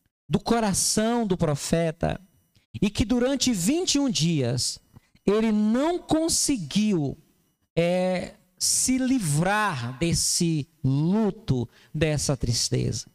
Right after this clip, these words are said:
E nós precisamos, a partir desse texto, tirar algumas lições para nós.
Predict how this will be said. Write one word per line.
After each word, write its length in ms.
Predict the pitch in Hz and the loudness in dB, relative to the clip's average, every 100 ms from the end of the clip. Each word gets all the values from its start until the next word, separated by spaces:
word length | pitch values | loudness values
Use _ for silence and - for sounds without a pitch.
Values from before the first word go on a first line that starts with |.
| _ _ _ _ _ _ _ _ _ _ _ _ _ - | _ _ _ _ _ _ _ _ _ _ _ _ _ -2
E 60 | |
nós 240 | 190 233 247 | 0 0 0
precisamos, 1040 | 240 220 214 165 226 254 233 190 - - - _ _ _ _ _ | 0 0 0 0 0 0 0 -2 -4 -6 -12 _ _ _ _ _
a 100 | 160 | -4
partir 320 | 160 202 165 202 | 0 0 0 0
desse 280 | 208 - | 0 -2
texto, 680 | 170 196 226 220 - 170 151 - _ _ _ _ | 0 0 2 0 -2 -2 -4 -10 _ _ _ _
tirar 280 | - 254 262 | 0 2 0
algumas 400 | 254 240 247 214 | 0 0 0 0
lições 680 | 226 214 - 220 226 226 - | 0 0 0 0 0 0 -2
para 260 | 160 135 | -2 0
nós. 560 | 127 120 113 - - | 0 0 -2 -6 -8